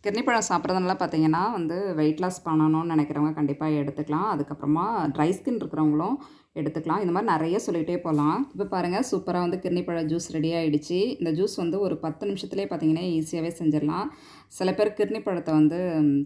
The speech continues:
கட் பண்றது கொஞ்சம் கஷ்டம் அப்படின்னு நினைப்பாங்க. நம்ம ரெண்டா கட் பண்ணி நம்ம வந்து கரண்டி வச்சு எடுத்துட்டோம் அப்படின்னு சொன்னா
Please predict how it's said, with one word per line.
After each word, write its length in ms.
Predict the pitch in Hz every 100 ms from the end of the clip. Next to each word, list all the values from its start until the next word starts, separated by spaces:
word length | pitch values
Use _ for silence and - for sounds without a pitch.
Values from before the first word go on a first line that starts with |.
| -
கட் 160 | 156 -
பண்றது 260 | 196 170 175
கொஞ்சம் 180 | 160 156
கஷ்டம் 280 | 156 180
அப்படின்னு 240 | 160 156 156
நினைப்பாங்க. 340 | 147 151 156 185
நம்ம 160 | 156 147
ரெண்டா 220 | 156 175 190
கட் 140 | 160 -
பண்ணி 220 | 156 156 202 214
நம்ம 180 | 156 147
வந்து 160 | 143 175 -
கரண்டி 260 | 156 156 175
வச்சு 140 | 156 165
எடுத்துட்டோம் 340 | 151 - 170
அப்படின்னு 260 | 147 147 147
சொன்னா 160 | 151